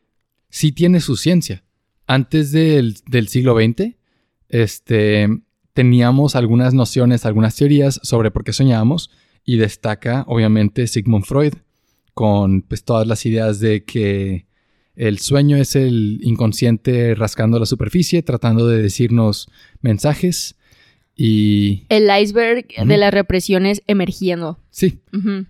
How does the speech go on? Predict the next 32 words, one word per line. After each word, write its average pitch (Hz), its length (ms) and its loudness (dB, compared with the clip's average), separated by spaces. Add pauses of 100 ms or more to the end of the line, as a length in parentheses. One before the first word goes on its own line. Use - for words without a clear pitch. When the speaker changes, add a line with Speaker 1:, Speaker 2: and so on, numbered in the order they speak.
(140)
Speaker 1:
Y 120 160 -2
que 113 420 2
Speaker 2:
En 113 60 4
las 185 180 0
películas 180 440 0
de 190 100 -2
tu - 100 -2
mente. 175 420 -4 (180)
Speaker 1:
un 123 120 2
caballo 123 400 2
arrastrando 113 500 2
Speaker 2:
Ajá. 120 80 4
Speaker 1:
un, 117 280 2 (140)
un 113 300 2
tronco 143 560 0 (220)
claramente 110 920 0
es 101 380 -2
fálico, 156 540 -2 (340)
Speaker 2:
Ujú. 202 480 -2
Speaker 1:
eh, 107 260 0
obviamente. 113 840 2 (580)
Este, 107 680 0
pero 123 200 0
ya 123 140 2
después, 120 380 0
en 120 60 4
el 113 60 2
siglo 117 220 0
veinte, 131 420 0 (540)
se - 160 -2
empieza 120 840 0
a, 107 500 0